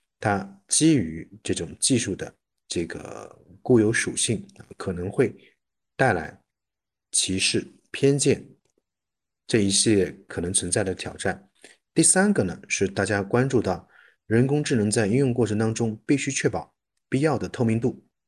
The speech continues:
和可解释性。比如说，用户或者受到影响的其他各利益相关方啊，应该能够理解人工智能系统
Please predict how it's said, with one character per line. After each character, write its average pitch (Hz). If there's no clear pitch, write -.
和 -
可 95
解 98
释 -
性。 -
比 98
如 104
说， 120
用 104
户 -
或 -
者 92
受 104
到 92
影 90
响 82
的 76
其 -
他 110
各 117
利 110
益 -
相 110
关 117
方 120
啊， 95
应 143
该 151
能 98
够 -
理 92
解 -
人 110
工 123
智 123
能 98
系 -
统 85